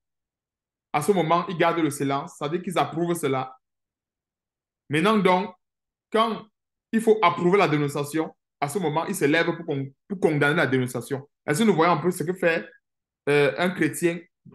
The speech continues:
qui n'a plus de l'œil, qui, en fait, euh, un chrétien qui, qui a eu, euh, qui a son œil droit percé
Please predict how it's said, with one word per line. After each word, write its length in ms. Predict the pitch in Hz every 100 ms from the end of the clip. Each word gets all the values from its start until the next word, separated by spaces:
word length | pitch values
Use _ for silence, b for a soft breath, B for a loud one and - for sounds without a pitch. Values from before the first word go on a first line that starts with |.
| - _ -
qui 120 | 226
n'a 100 | 196
plus 140 | 196
de 80 | 160
l'œil, 260 | 156 156 -
qui, 260 | 202 127
en 80 | 160
fait, 200 | 185 - 185 _ -
euh, 280 | 156 147 208
un 80 |
chrétien 320 | 214 151 185 190
qui, 180 | -
qui 80 | -
a 160 | - 196
eu, 240 | 185 180
euh, 320 | 143 135 117 110 - _ _ _
qui 80 | 208
a 40 |
son 160 | 196 165
œil 180 | 196 151
droit 280 | 143 175 175
percé 460 | 165 151 170 -